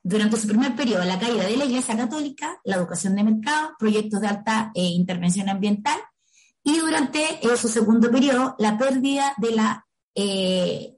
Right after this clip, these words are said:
la pérdida de la legitimidad del neoliberalismo. Dice el autor, "La obscena muerte del neoliberalismo se resume en una escena. La policía chilena, obsesionada por evitar día por día que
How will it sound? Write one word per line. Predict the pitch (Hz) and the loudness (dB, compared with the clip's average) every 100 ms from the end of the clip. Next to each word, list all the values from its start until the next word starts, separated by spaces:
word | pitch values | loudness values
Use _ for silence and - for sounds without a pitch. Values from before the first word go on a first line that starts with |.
| 185 | -8
la | 185 196 | -4 0
pérdida | 240 220 247 | 2 2 2
de | 220 | 2
la | 208 | 2
legitimidad | 240 247 - 220 226 220 226 - - | 0 0 -2 -4 0 2 2 -2 -8
del | 185 220 240 - | -4 0 0 0
neoliberalismo. | 208 220 233 254 269 269 - - - - _ - - - - - _ _ _ _ | 2 4 4 2 2 0 -4 -10 -20 -20 _ -20 -20 -20 -20 -20 _ _ _ _
Dice | 226 285 294 | -2 0 2
el | |
autor, | 254 220 - - - _ - - - - _ | 2 2 -4 -10 -14 _ -20 -20 -20 -20 _
"La | 233 | 0
obscena | 247 - 339 349 | 2 0 0 2
muerte | 320 320 320 | 2 0 -2
del | 311 285 | 2 4
neoliberalismo | 269 262 233 190 180 262 285 294 | 4 4 4 4 2 2 2 0
se | 220 | -2
resume | 196 - 247 | -2 0 2
en | 247 | 4
una | 226 | 4
escena. | 226 175 156 - - _ _ _ _ - | 2 -2 -4 -8 -18 _ _ _ _ -4
La | 175 | -2
policía | 170 165 - 226 | 0 -2 0 -2
chilena, | 214 180 202 247 262 - | 0 0 2 2 0 -2
obsesionada | 190 - 185 - 185 240 285 | -4 -4 -6 0 2 2 0
por | 269 240 | 0 0
evitar | 214 - 160 143 | 2 0 -4 -2
día | 240 294 269 | 0 0 -2
por | 269 | -2
día | 220 233 185 220 _ _ _ | 0 2 0 -4 _ _ _
que | - | -2